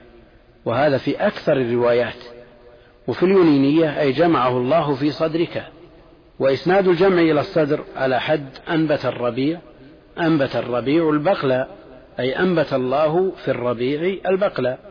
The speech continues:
وفي رواية أبي ذر: "جمعه لك صدرك"، بسكون الميم وضم العين مصدر، ورفع راء صدرك فاعل. ولكريمة: "جمعه لك في صدرك"، بفتح الجيم وإسكان الميم وزيادة في،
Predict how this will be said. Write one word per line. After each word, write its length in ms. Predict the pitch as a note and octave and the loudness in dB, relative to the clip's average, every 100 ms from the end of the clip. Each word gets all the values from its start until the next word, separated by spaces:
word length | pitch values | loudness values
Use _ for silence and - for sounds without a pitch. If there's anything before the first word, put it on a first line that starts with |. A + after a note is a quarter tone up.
| - - - - | -20 -20 -14 -8
وفي 340 | A#2 C3 B2+ | -2 0 2
رواية 480 | C#3 F3+ D#3+ D#3+ C#3 | 4 2 2 0 -2
أبي 160 | B2 | 0
ذر: 320 | A#2+ C#3+ C#3+ - | 0 0 -2 -8
"جمعه 720 | C3 C#3 C#3+ B2+ C3+ D#3 C3 A#2 | -4 0 0 0 0 -2 -2 -2
لك 240 | C3 C3 | -4 -4
صدرك"، 420 | A2 C3+ A#2 G#2+ - - - - _ - | -4 -4 -4 -8 -14 -20 -20 -20 _ -8
بسكون 440 | A#2 B2 - C3 | -6 -6 -4 -4
الميم 380 | A#2 A#2+ C#3+ C#3 | -2 -2 0 -2
وضم 260 | A#2 A#2 A2+ | -2 -4 -6
العين 320 | A#2 D3 D3 | -2 0 0
مصدر، 400 | C#3 - A2+ - - - - - | -2 -4 -12 -14 -18 -20 -20 -10
ورفع 460 | B2+ C3 D3+ B2+ B2 | -2 0 0 0 -2
راء 280 | C3+ C3+ - | 0 0 -2
صدرك 460 | - C3 B2+ A#2+ - | -4 -2 -2 -6 -12
فاعل. 500 | - C3+ A#2 G#2 G2 C3+ A#2+ - _ - - _ _ _ _ _ - | -8 -6 -6 -8 -18 -20 -20 -20 _ -20 -20 _ _ _ _ _ -6
ولكريمة: 1000 | C3 C3+ C#3+ F3+ F#3 E3 E3+ F3 D#3+ D3 - - | 0 2 2 2 4 4 6 6 2 -2 -8 -4
"جمعه 600 | C3+ C3+ C3+ F#3 D#3 C#3+ | 0 0 0 2 2 2
لك 260 | D3+ D#3+ C3+ | 0 0 0
في 180 | B2+ | 0
صدرك"، 560 | A#2 C3+ C#3 D#3+ F3+ F3+ - - - - | 0 0 0 0 0 -2 -8 -20 -16 -4
بفتح 280 | B2+ B2+ - | 0 0 -2
الجيم 320 | B2 C3+ A#2+ | -2 -2 -2
وإسكان 320 | A2+ - B2 | -6 -6 -6
الميم 400 | A#2+ A2+ C#3+ E3 | -4 -4 -4 -2
وزيادة 460 | C3+ A#2 C3+ C3 A#2 | -4 -2 -2 -2 -6
في، 360 | - C#3 A#2+ | -6 -4 -4